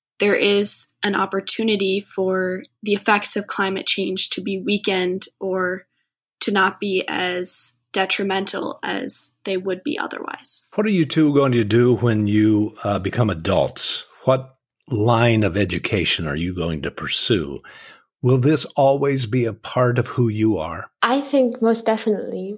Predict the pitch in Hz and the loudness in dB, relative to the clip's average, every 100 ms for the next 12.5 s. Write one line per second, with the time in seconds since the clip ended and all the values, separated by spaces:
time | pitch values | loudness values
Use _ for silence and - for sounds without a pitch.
0 | - 233 262 233 214 202 202 208 208 196 | -2 2 4 4 2 0 0 2 2 4
1 | 208 208 214 208 190 185 220 226 - - | 4 4 2 0 -2 0 2 2 0 -6
2 | 214 190 - 202 190 196 - - - 208 | -6 -2 0 0 -2 -6 -12 -4 2 4
3 | 208 196 196 208 202 202 - 196 202 196 | 4 2 0 -2 -2 -2 -2 -2 -2 0
4 | - 208 196 196 196 - _ - 214 202 | 2 4 4 2 0 -6 _ -4 0 0
5 | 196 190 185 190 - 202 196 - 214 202 | 0 -2 -2 -6 -6 -4 0 2 2 2
6 | 196 202 190 196 - 208 202 202 190 185 | 2 0 0 -2 0 0 0 0 -2 -2
7 | - - 220 214 202 190 196 190 190 - | -4 0 2 2 2 0 -2 -4 -4 -8
8 | - - - 220 208 202 - 202 185 185 | -18 -18 -2 0 2 0 0 0 -2 -2
9 | 185 185 185 - 196 196 202 - - - | -4 -4 -4 -4 -4 -10 -12 -16 -20 -20
10 | - 226 220 226 226 220 233 247 508 - | -2 0 2 4 4 4 2 2 0 -6
11 | - 208 208 214 208 220 - 202 202 196 | -2 0 0 -2 -2 -4 -4 -8 -4 -6
12 | 185 185 190 202 | -6 -6 -6 -6